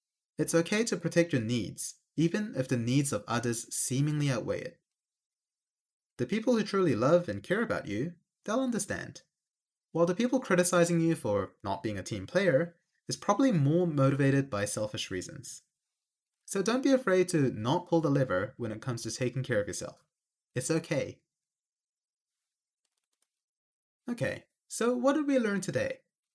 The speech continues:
We learned that as easy as Yisma puts it,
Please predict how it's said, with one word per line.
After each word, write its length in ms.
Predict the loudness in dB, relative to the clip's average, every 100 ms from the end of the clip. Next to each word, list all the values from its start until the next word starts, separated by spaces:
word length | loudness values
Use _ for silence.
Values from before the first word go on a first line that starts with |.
| _ _ _ _ -4
We 60 |
learned 240 | -2 0 2
that 100 | 4
as 220 | 2 0
easy 380 | 0 0 2 0
as 180 | -2 -4
Yisma 380 | -6 -4 -6 -6
puts 240 | -6 -2
it, 220 | -2 -2